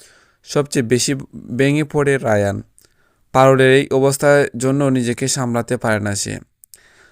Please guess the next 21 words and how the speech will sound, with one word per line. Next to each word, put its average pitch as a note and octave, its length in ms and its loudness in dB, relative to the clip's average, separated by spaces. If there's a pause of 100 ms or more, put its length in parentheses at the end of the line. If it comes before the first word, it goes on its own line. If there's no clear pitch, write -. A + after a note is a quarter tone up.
(120)
হাসপাতালে D#3+ 560 0
দাঁড়িয়ে C3 440 2
শির-, A#2+ 340 -4
শিরিন C3+ 400 -2
ও D3 100 -2
সংযুক্তা B2+ 680 -2
ম্যাডামের B2 420 -2
দিকে C3+ 200 -6
তাকিয়ে A#2+ 460 -4
রায়ান A2+ 320 2
স্পষ্ট - 500 -6
ভাষায় C#3+ 340 -4
বলে B2 260 0
দেয়, B2 260 -4 (1200)
"পারুলের C#3+ 380 6
এই E3 360 4
অবস্থার C#3 680 2 (520)
জন্য C#3 280 0
তারাই C#3+ 340 2
দায়ী।" A2 320 -2 (260)
তবে B2+ 380 0